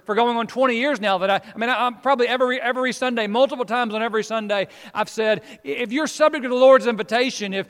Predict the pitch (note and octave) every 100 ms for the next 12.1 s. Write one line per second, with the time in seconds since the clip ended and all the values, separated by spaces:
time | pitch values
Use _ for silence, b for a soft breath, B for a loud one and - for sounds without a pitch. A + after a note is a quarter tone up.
0 | B B A3+ A3+ C#4 C4+ A#3 C#4 C4+ B3+
1 | B3+ C#4 C#4 C#4+ C#4 C4 C4+ A#3+ A3+ G#3+
2 | A#3 G#3 B3 C#4+ C4 B3 A#3 A3+ A3 A#3
3 | A#3 F#3 G3+ - A3+ A3+ G#3 F3+ B B
4 | A3+ G#3+ - - D4+ F4 D#4+ D4+ D4 C4+
5 | C#4 A#3+ C4+ - G3 C#3 - B - B3
6 | C#4+ B3+ C#4 D4+ E4 D#4+ D4+ D#4 C#4 A3+
7 | G3+ A#3 A#3+ D#4 E4 D4 C#4 C4 A#3 -
8 | C4+ B3+ A#3 A#3 A#3+ A#3 B3 A#3+ A#3 G#3
9 | G#3+ A3 B B A3+ - C4+ D#4+ D4+ D4
10 | C#4+ C4+ C#4+ C#4 A#3+ G3 B - E3+ D4
11 | E4+ D#4 D#4 D4+ D4+ C4 C4+ C#4 G3+ D3